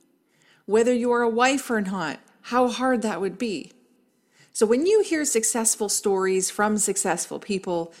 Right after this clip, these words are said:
you're gonna be motivated, you're gonna be inspired, you're gonna be stretched. So that's the first el-, element.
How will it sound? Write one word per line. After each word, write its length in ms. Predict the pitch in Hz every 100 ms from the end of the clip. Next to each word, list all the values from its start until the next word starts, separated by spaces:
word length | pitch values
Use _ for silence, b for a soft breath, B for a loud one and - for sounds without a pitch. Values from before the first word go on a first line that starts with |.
| B _
you're 160 | 202 208
gonna 80 |
be 140 | 185 170
motivated, 800 | 165 180 185 190 185 185 180 - _
you're 160 | 175 180
gonna 100 | 170
be 160 | 160 156
inspired, 800 | 147 - - 196 185 180 175
you're 100 | 165
gonna 180 | 165 160
be 180 | 151 143
stretched. 760 | - - - 170 131 - - - b b b b
So 100 | -
that's 160 | 254 294
the 100 | 277
first 280 | 294 269 262
el-, 160 | 247
element. 480 | - 208 214 165 143